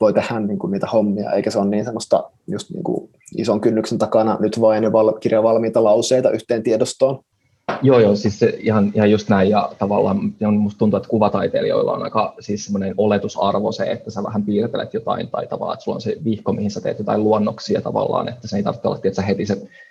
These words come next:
Speaker 2: heti se niinku Picasson Guernica, mikä sieltä tulee, vaan että se niinku voi olla lähteä tommosesta pienestä luonnostelusta, mut kirjailijalla musta ei aina oo sitä, tai että se on jotenkin semmoista, että nyt,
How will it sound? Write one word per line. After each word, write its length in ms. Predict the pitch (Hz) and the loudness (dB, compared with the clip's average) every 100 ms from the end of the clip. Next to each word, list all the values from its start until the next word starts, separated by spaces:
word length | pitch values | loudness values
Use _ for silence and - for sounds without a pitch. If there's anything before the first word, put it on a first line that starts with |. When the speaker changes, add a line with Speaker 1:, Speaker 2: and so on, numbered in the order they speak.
| - | 0
Speaker 2:
heti 200 | 113 113 | 2 4
se 100 | 101 | 2
niinku 420 | 95 95 98 87 - - _ _ - | 2 2 2 0 -2 -16 _ _ 0
Picasson 400 | 110 104 - 101 | 2 2 0 2
Guernica, 460 | 107 104 98 104 | 4 2 2 0
mikä 160 | - 127 | -2 -2
sieltä 200 | - - | -2 0
tulee, 300 | 110 104 101 | 2 2 2
vaan 160 | - - | 0 -2
että 100 | - | -4
se 60 | |
niinku 200 | - - - | -8 -6 -4
voi 120 | - | 0
olla 220 | - - | 2 2
lähteä 280 | 113 - - | 0 0 -6
tommosesta 400 | - 101 117 - | -6 -6 -6 -4
pienestä 280 | 110 117 - | -2 -2 0
luonnostelusta, 680 | 113 113 123 117 120 - 113 | 0 0 -2 -2 -2 -2 -4
mut 140 | 107 - _ - | -4 -8 _ 0
kirjailijalla 460 | 113 107 107 127 | 2 4 2 0
musta 240 | - - - | -2 -2 -2
ei 200 | - - - - | -2 -6 -10 -2
aina 200 | 107 104 | 0 4
oo 180 | 104 104 | 4 2
sitä, 280 | - - - | 0 -2 -2
tai 160 | - - | -4 -6
että 220 | - 117 | -8 -10
se 60 | - | -6
on 80 | - | -6
jotenkin 280 | - 110 | -4 -6
semmoista, 340 | - - - - | -6 -8 -6 -8
että 160 | - | -6
nyt, 160 | - | -10